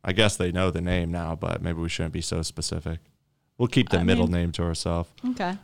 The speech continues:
Speaker 1: We don't want somebody stealing his identity before he's even born.
Speaker 2: True.
Speaker 1: You know?
Speaker 2: <laughs>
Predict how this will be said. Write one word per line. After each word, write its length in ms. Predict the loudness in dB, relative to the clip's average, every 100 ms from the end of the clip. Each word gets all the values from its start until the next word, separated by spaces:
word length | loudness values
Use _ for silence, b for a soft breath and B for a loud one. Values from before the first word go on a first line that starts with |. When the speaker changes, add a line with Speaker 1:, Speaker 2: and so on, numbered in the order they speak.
| 2
Speaker 1:
We 100 | 6
don't 100 | 8
want 160 | 6
somebody 220 | 4 2 0
stealing 460 | -2 0 0 2
his 120 | 2
identity 500 | 0 0 0 0 -2
before 340 | -4 -4 -2 0
he's 120 | 0
even 200 | -2 -2
born. 300 | -2 -2 0
Speaker 2:
True. 440 | 2 4 4 2 0
Speaker 1:
You 60 |
know? 380 | 0 2 2 2
Speaker 2:
<laughs> 140 | 0